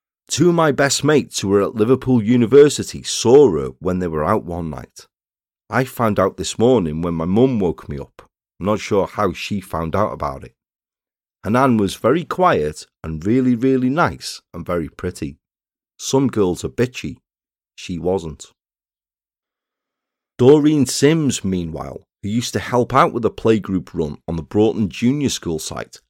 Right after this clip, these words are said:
and remembered Hanan as a toddler, recalled, "She was really pretty and a good little girl,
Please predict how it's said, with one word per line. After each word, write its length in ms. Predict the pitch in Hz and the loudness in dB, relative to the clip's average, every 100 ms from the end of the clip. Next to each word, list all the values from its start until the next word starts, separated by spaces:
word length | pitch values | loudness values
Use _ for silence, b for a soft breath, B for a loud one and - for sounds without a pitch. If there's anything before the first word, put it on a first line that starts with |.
| _ | _
and 200 | 82 82 | -8 -6
remembered 520 | 87 87 135 202 208 | -2 0 0 2 -2
Hanan 360 | - 107 95 85 | 0 -2 -2 -4
as 140 | 82 | -6
a 40 | 82 | -8
toddler, 520 | - 69 76 73 62 _ _ _ - | -8 -8 -8 -12 -18 _ _ _ -12
recalled, 540 | 82 - 87 80 80 _ _ _ _ _ _ _ | -10 -2 -2 -2 -6 _ _ _ _ _ _ _
"She 160 | - 233 | -6 2
was 240 | 254 196 | 2 2
really 420 | 92 117 175 165 147 | 0 2 2 0 -4
pretty 500 | - 185 185 80 71 | -4 -4 -4 -10 -10
and 120 | 80 | -10
a 60 | 82 | -10
good 260 | - 117 | -2 -2
little 240 | 98 95 71 | 0 -4 -4
girl, 360 | - 90 80 | -2 -2 -2